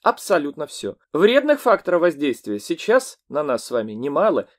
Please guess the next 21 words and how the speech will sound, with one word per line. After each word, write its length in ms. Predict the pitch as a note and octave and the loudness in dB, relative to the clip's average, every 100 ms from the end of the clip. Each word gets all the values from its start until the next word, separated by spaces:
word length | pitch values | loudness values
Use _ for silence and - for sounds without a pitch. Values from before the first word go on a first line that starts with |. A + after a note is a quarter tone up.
| _ | _
и 120 | D#3+ | -8
чем 240 | F3+ B3 A#3+ | -4 -2 -2
их 120 | F#3+ | 0
больше, 340 | F#3 C4 - | 0 0 -2
тем 180 | C#3+ E3 | -8 -6
выше 380 | D3+ A#3 C#4 G#3 | -4 -2 -2 0
вероятность 640 | E3+ D#3+ D#3+ G#3 A3 G#3+ | 0 2 2 0 -2 -8
получить 440 | - D3 A#2 E3 D#3+ | -6 -6 -4 -8 -2
рак. 380 | B2+ C#3+ E3+ _ | 2 2 0 _
Вы 220 | C3 A3 | 0 2
видите, 500 | A3+ C#4+ C#4 A#3+ D3+ | 2 0 -2 -6 -8
кто 220 | A#2+ - A3 | -6 2 2
зряч 420 | A#3 G#3+ C#3+ - | 4 2 2 -2
и 60 | E3+ | -4
в 60 | E3 | 2
разуме, 440 | F3 C#3+ A#2+ G#2 | 2 2 -4 -12
что 180 | - D#3+ | -2 -2
онкология 560 | E3+ E3+ E3+ A3 E3 | 0 0 2 2 -2
каждый 440 | C#3 G#3+ C4 G3+ G#3+ | -2 0 0 0 -2
год 220 | E3 G#3+ | 0 0
молодеет 760 | F#3 G3+ F3+ C#3 F#3 F#3 A2+ | 0 2 2 0 -2 -2 -4